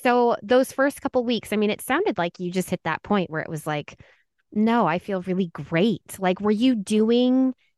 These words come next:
anything, like, tools-wise those first couple weeks? I mean, were you listening to podcasts, reading,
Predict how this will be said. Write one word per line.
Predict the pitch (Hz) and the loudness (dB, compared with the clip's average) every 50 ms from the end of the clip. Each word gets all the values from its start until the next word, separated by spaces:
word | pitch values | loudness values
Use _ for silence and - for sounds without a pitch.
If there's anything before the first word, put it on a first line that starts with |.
| _ - | _ -4
anything, | 214 208 214 220 226 - - 233 226 233 233 240 240 226 | 0 2 2 2 0 0 -2 -2 0 0 0 -2 -2 -2
like, | 208 180 175 - - | -4 -4 -6 -6 -10
tools-wise | - - 220 208 202 208 214 208 214 214 214 208 214 226 214 - | -10 -6 -2 -2 0 0 -2 -4 -4 -6 -6 -4 -4 -4 -2 0
those | 202 190 - - | 0 -2 -2 -2
first | - 196 196 190 - - | -4 -4 -4 -4 -6 -8
couple | - - 185 - 226 240 | -6 -6 -4 -4 -4 -6
weeks? | 247 285 320 370 - - - 208 | -4 -4 -4 -4 -4 -6 -6 -4
I | 190 | -2
mean, | 185 190 185 180 175 175 175 175 | 0 0 0 2 2 0 0 0
were | 170 170 | -2 -2
you | 165 170 165 | -4 -2 -2
listening | 175 175 - - 165 160 | -2 -2 -2 -2 -4 -4
to | 170 | -4
podcasts, | - - - 285 294 - - 294 277 269 262 254 - - - - - 233 | -4 -4 -4 -4 -4 -4 -4 -4 -2 -2 -2 -4 -6 -12 -16 -14 -10 -4
reading, | 262 277 285 285 277 277 269 269 269 269 262 262 262 262 254 | -2 -2 0 0 0 0 0 0 2 2 2 2 2 0 -2